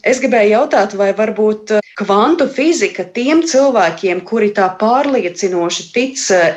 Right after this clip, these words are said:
ezotērikas idejām, sniedz, eh, zināmu mierinājumu, ja mēs tā varētu izteikties, proti, ko es ar to domāju. Nu, ir cilvēki, kuri ļoti tic idejām par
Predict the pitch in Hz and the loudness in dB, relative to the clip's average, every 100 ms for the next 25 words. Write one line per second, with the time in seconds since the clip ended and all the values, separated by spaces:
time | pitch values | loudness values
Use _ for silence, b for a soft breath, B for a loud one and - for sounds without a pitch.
0 | 294 330 320 - 196 180 175 - 233 220 | 2 2 0 2 2 2 -2 -4 -2 0
1 | 196 175 170 175 214 247 254 226 190 196 | 0 0 -2 -2 -2 0 0 0 2 2
2 | 170 - B B B B 160 233 233 180 | 0 -6 B B B B -2 2 4 2
3 | 170 165 160 156 185 285 330 330 320 226 | 2 0 0 0 0 2 2 2 2 0
4 | 170 175 185 185 180 180 - 220 185 175 | -4 -8 -6 -4 -2 -4 0 0 2 0
5 | 170 214 - 185 160 180 175 170 - 240 | 0 -4 -2 -4 -2 -2 -2 -4 -6 -2
6 | 226 180 170 - 190 190 185 185 180 196 | 0 -2 -4 -2 -2 -2 -6 -4 -2 0
7 | 220 190 165 165 B B B 285 311 269 | 2 0 0 -2 B B B -2 0 2
8 | 262 196 170 185 202 185 196 233 208 170 | 2 2 0 -6 -2 -2 0 0 -2 -2
9 | 202 208 214 202 175 165 151 160 165 156 | -4 -2 -4 -2 -2 0 -2 -2 0 0